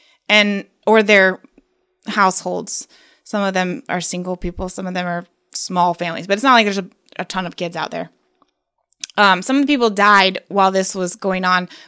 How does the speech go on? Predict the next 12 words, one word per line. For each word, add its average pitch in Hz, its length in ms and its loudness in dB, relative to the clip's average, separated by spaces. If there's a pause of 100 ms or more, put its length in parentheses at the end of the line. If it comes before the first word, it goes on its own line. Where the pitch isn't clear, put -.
but 233 140 6
at 208 80 6
one 277 200 6
point 320 280 0
they 220 140 6
threw 254 280 0
out 226 260 6
nineteen 196 640 0
of 190 140 -2
the 196 100 -2
lawsuits 196 520 0
because 185 420 -4